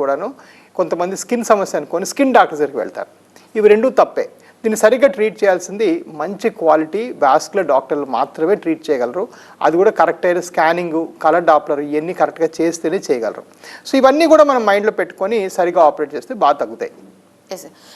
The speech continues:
Speaker 2: డాక్టర్ గారు, జనరల్గా కొంతమందిలో చూస్తుంటాం మీరు అన్నట్టుగా మచ్చలు ఉంటాయి and నరాల వాపు ఉంటుంది. ఓ స్-, స్కిన్ డాక్టర్ దగ్గరికి వెళ్ళి ట్రీట్మెంట్ తీసుకుంటూ ఉంటారు. అసలు నిజానికి ఈ మచ్చలు, ఈ నరాల వాపు అనేది varicose వెయిన్స్ లక్షణాలే అనుకుంటే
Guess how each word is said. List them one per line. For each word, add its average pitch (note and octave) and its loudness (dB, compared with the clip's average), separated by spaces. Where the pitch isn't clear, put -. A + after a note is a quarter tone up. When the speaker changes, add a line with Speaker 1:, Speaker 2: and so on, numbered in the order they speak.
Speaker 2:
డాక్టర్ D4 2
గారు, D4 2
జనరల్గా B3 -2
కొంతమందిలో A3+ -4
చూస్తుంటాం G#3 -4
మీరు F#3+ -4
అన్నట్టుగా F#3+ -4
మచ్చలు G3+ -4
ఉంటాయి E3 -4
and F#3+ -6
నరాల G3+ 2
వాపు F3 2
ఉంటుంది. E3+ -8
ఓ C#4+ 6
స్-, - -6
స్కిన్ D#4 4
డాక్టర్ D4+ 0
దగ్గరికి B3+ -2
వెళ్ళి C4+ 0
ట్రీట్మెంట్ G#3+ -4
తీసుకుంటూ F#3+ -6
ఉంటారు. D#3 -4
అసలు D4 2
నిజానికి C#4+ 0
ఈ B3 2
మచ్చలు, B3+ -2
ఈ - -4
నరాల G3 2
వాపు E3+ 4
అనేది A3+ -4
varicose G3+ 0
వెయిన్స్ A3 -4
లక్షణాలే A#3+ -2
అనుకుంటే F3+ -8